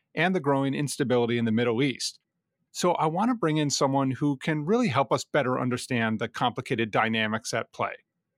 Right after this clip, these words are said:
I'm really pleased to welcome back to the podcast, Jeffrey Kleintop, Schwab's Chief Global Investment Strategist. Jeff,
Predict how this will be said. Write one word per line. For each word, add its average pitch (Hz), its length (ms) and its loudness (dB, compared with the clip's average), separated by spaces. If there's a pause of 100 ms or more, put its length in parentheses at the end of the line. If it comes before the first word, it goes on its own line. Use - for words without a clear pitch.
(220)
I'm 127 160 0
really 175 300 4
pleased 139 340 0
to 123 80 -2
welcome 117 320 0
back 156 240 2
to 131 100 -10
the 117 120 -2
podcast, 117 640 0
Jeffrey 185 340 0
Kleintop, 110 520 -2 (260)
Schwab's 135 420 2
Chief - 320 -2
Global 131 380 2
Investment 113 460 -2
Strategist. 101 640 -4 (680)
Jeff, 156 240 4